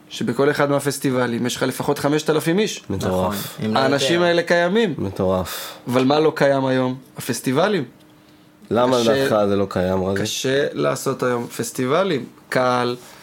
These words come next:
Speaker 1: לא סומך על הפקה, שהמסיבה תימשך מאלף עד תף, כי אין מה לעשות, אנחנו עובדים פה, אה, מול משטרת ישראל.
Speaker 2: כן, כן.
Speaker 1: משטרת
Speaker 2: נכון.
Speaker 1: ישראל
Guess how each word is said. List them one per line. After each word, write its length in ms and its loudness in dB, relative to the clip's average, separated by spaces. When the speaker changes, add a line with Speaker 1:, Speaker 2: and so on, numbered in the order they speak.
Speaker 1:
לא 180 2
סומך 400 0
על 120 2
הפקה, 420 -2
שהמסיבה 640 -2
תימשך 600 -2
מאלף 680 0
עד 140 2
תף, 360 -2
כי 80 -2
אין 80 2
מה 80 2
לעשות, 320 0
אנחנו 200 -2
עובדים 240 0
פה, 340 2
אה, 220 0
מול 420 0
משטרת 420 -2
ישראל. 400 0
Speaker 2:
כן, 200 0
כן. 140 -2
Speaker 1:
משטרת 320 0
Speaker 2:
נכון. 140 0
Speaker 1:
ישראל 480 -2